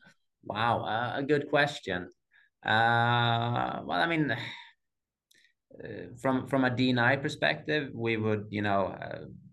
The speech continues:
have definitely come, uh, you know, a further way. I, I think we're still kind of at the, at the starting point. I think we have it in our D N A to some degree in our company. Uh,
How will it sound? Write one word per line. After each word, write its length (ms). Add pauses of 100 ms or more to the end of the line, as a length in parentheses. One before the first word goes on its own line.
(120)
have 200
definitely 580
come, 300
uh, 340 (560)
you 60
know, 140
a 60
further 420
way. 560
I, 100
I 40
think 240
we're 100
still 400
kind 180
of 80
at 120
the, 160
at 120
the 80
starting 460
point. 300
I 60
think 260
we 100
have 240
it 60
in 100
our 100
D 260
N 120
A 280
to 120
some 220
degree 240
in 80
our 180
company. 520 (500)
Uh, 280